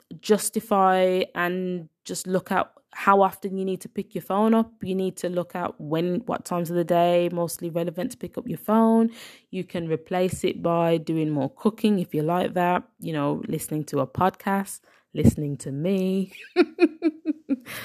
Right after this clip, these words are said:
Thought I'd put that in there. You journal,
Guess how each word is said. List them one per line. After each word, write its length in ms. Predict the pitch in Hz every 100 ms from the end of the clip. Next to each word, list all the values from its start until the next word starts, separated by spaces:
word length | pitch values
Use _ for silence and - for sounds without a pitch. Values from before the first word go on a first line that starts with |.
| - -
Thought 240 | - 202 220
I'd 40 |
put 200 | - 247
that 180 | 214 202
in 200 | 226 226
there. 300 | 226 233 277
You 300 | 277 185 151 -
journal, 720 | 190 208 208 208 202 202 208